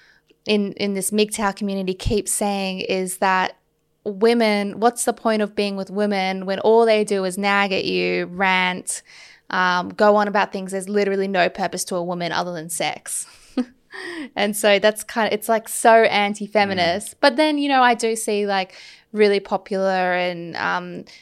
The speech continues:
Speaker 1: famous men's coaches that focus on, you know, finding your self-worth and confidence within yourself, and that's what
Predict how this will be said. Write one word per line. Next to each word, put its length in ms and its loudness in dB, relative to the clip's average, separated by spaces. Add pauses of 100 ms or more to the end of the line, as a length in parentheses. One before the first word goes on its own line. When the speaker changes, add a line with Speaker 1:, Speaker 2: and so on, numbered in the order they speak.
(120)
Speaker 1:
famous 380 0
men's 260 -4
coaches 480 -4
that 180 -2
focus 460 2
on, 320 -6 (180)
you 140 -12
know, 160 -6
finding 360 -8
your 180 -4
self-worth 840 -2
and 160 -12
confidence 440 -8
within 180 -12
yourself, 560 2
and 120 -4
that's 220 -4
what 180 -8